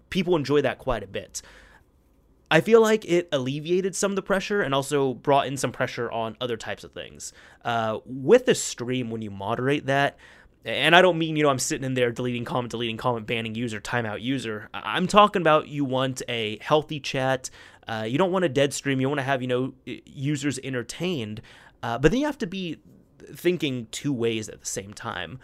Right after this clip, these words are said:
Uh, when I'm doing a chat, like, when I'm doing a, uh, live stream like that, uh, I'm, I'm paying attention to what I'm saying. I'm paying attention to what Devin's saying when he's talking,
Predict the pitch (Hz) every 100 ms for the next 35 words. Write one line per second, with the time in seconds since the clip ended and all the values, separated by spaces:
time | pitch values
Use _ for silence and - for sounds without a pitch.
0 | - - 107 110 147 208 185 196 180 147
1 | 131 120 110 107 101 _ _ - - 127
2 | 110 - 127 135 143 143 160 151 120 113
3 | - _ - - - 98 - 139 185 -
4 | 113 101 110 107 110 107 - _ _ _
5 | _ - - - 120 107 - 165 190 202
6 | - _ - 131 180 170 190 180 175 170
7 | 151 151 151 135 143 165 175 - - -
8 | - 151 165 135 156 139 143 135 113 127
9 | 165 156 160 156 139 110 - 156 - 151
10 | 156 165 160